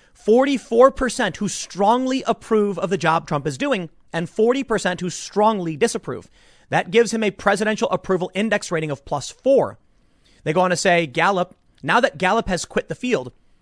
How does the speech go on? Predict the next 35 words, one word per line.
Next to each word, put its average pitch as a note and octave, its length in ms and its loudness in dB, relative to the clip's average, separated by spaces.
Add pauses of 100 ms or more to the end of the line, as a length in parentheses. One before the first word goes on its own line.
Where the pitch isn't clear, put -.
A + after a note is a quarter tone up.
Rasmussen G3+ 340 -2
Reports G3 380 2
is D#3+ 80 -8
the E3+ 160 -8
only G3+ 260 0
nationally E3+ 400 -4
recognized D#3 480 -4
public D3 260 -4
opinion G3+ 340 -4
firm A#2+ 260 -10 (300)
that D3 140 -6
still A#3+ 340 0
tracks F#3 420 -2
President F3 380 -2
Trump's D#3+ 380 -6
job D3+ 280 0
approval A#3 340 0
ratings D3 240 -2
on D#3 80 -4
a C3+ 60 -6
daily C3+ 320 -6
basis. F#3 480 -4 (400)
If A2 100 -16
your D3+ 120 -4
organization D#3+ 520 0
is B2 60 -4
interested, G#3 360 -2
blah, C3+ 180 -4
blah, C3 180 -4
blah. - 80 -20 (340)
So G3 120 0
they G#3 120 2
compare G3+ 640 -2 (440)
Donald F3+ 360 2
Trump E3 300 0